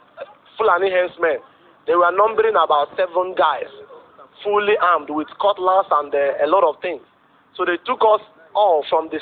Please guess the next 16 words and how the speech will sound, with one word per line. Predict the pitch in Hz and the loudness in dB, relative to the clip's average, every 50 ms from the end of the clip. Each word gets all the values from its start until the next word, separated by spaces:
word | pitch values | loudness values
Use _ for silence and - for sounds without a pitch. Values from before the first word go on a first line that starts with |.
| - - | -8 -4
Sienna | 190 190 196 202 202 196 | -2 0 2 2 2 2
bus | - 175 147 120 - - - - _ _ - | 2 0 -2 -2 -4 -10 -20 -20 _ _ -4
that | 160 151 151 | -2 0 0
we, | 151 151 151 151 147 - - _ - | 0 -2 -2 -4 -6 -8 -12 _ -12
the, | 156 151 - - 135 | -12 -12 -10 -6 -2
that | 151 151 156 156 | 0 2 2 2
we, | 156 151 - - | 0 -2 -2 -4
en-, | 180 196 202 - 151 | -6 -6 -6 -8 -12
we, | 151 156 165 - | -14 -14 -10 -6
we | 156 165 | -6 -6
boarded. | 156 - 196 208 202 - - 131 127 - - _ _ - - _ _ _ - - _ _ - | -4 -2 0 0 0 0 -2 -6 -6 -8 -20 _ _ -20 -20 _ _ _ -20 -20 _ _ -6
So | 190 180 175 - 190 | -2 -2 -2 0 0
about | 175 180 175 170 175 170 - - | 0 2 2 2 2 0 -2 -2
four | 233 226 202 | 0 0 2
of | 180 165 170 | 0 0 0
them, | - 185 185 185 | -2 -2 0 -2